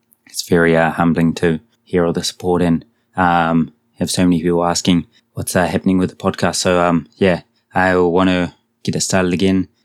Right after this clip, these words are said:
hence this episode. But, um, yeah, before we go, yes, for anyone outside of Japan, I always get a lot of good feedback about just a little random chats about life in Japan. I've already told you about the heat, uh,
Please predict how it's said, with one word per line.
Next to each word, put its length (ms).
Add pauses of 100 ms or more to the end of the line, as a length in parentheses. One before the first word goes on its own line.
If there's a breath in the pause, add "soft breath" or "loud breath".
(140)
hence 360 (120)
this 200
episode. 520
But, 320 (300 soft breath)
um, 440
yeah, 160
before 240
we 80
go, 260 (300)
yes, 420 (120)
for 100
anyone 460 (340)
outside 480
of 60
Japan, 520
I 40
always 200
get 140
a 40
lot 140
of 260
good 220
feedback 500
about 300 (240)
just 220
a 40
little 340
random 380
chats 400
about 440
life 220
in 100
Japan. 340
I've 200
already 220
told 240
you 60
about 180
the 60
heat, 280 (480 loud breath)
uh, 440